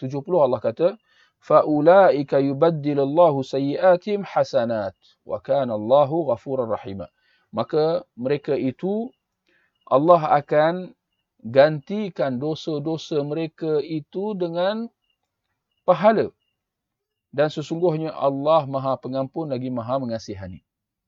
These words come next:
Allah kata apa? Mereka itu ialah orang-orang yang Allah akan gantikan dosa mereka dengan pahala. Jadi kita perhatikan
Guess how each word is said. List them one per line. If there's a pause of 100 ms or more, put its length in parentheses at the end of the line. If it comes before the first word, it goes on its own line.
(440)
Allah
kata
apa? (520)
Mereka
itu
ialah
orang-orang
yang
Allah
akan
gantikan
dosa
mereka
dengan
pahala. (1600)
Jadi
kita
perhatikan